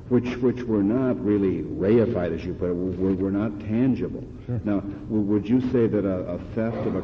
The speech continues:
Speaker 1: customer list, even though it was not embodied on any piece of paper, was not property within the Stolen Property Act?
Speaker 2: I would say that, uh, that there would be a difficulty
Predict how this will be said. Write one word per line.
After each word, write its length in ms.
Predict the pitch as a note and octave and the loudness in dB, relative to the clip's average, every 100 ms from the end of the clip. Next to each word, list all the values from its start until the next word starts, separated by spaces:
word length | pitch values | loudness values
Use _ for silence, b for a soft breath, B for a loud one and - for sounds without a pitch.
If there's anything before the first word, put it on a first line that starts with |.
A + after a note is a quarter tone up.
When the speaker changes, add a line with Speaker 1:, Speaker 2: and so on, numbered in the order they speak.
| - | -4
Speaker 1:
customer 460 | A#2 A#2+ B2 A2 G#2+ | -4 -2 0 2 2
list, 300 | A2 G#2+ A2 | 0 0 0
even 200 | G#2+ G#2+ | 0 2
though 120 | G2+ | 0
it 60 | |
was 160 | F2+ F#2 | 0 -2
not 280 | G2 G2+ G2 | 0 -2 -2
embodied 540 | F#2 D#2+ F2+ G2+ G2+ | -2 -2 -2 0 0
on 160 | F#2 F#2 | 0 0
any 240 | G2 F#2+ | 0 -2
piece 300 | G2 G2+ - | -2 -4 -4
of 120 | F2+ | -6
paper, 440 | - G2+ G2+ A#2 A#2 B B B - | -2 -2 -2 -2 -4 B B B -4
was 240 | F#2+ F#2 | -2 0
not 380 | F#2+ G2 A2+ - | 2 2 0 -4
property 480 | A2 G#2 A2 A2+ A2 | -4 -2 -2 -2 -2
within 300 | G2+ G2+ G2 | 0 0 0
the 60 | G2 | 0
Stolen 280 | A2 G#2+ G2 | -2 -2 -2
Property 500 | G#2 G2 G#2 A2 G#2+ | -2 -4 -4 -4 -4
Act? 120 | G#2 A2+ - - - - - - - | -6 -10 -14 -16 -16 -16 -16 -12 -2
Speaker 2:
I 100 | G#2 | 2
would 160 | G2 | 2
say 240 | - G2 G2 | 4 4 4
that, 340 | F2 D#2+ D#2+ | 2 -2 -2
uh, 260 | F2 E2 E2 - - - - - F#2 | -2 0 -4 -8 -14 -16 -14 -8 -2
that 260 | F2 D#2 | -2 -2
there 120 | F2+ | -2
would 220 | E2+ E2+ D#2 | 0 -2 0
be 260 | E2 E2 | 0 0
a 60 | D#2 | 0
difficulty 720 | E2 G#2 G#2 F#2+ E2+ F2 E2 | 0 0 0 0 -2 0 -4